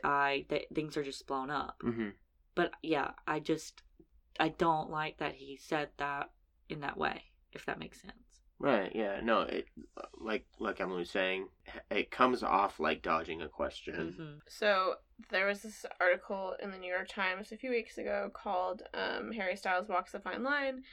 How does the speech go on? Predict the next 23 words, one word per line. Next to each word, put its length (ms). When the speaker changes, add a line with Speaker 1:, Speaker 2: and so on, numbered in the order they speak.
Speaker 3:
and 140
it 60
was 120
basically 380
saying, 520
it 60
was 120
accusing 320
him 60
of 120
queer 160
baiting 240
and 100
stuff, 280
and 120
so 80
I 120
was 160
Googling 340
that 220
to 100
find 320
it, 240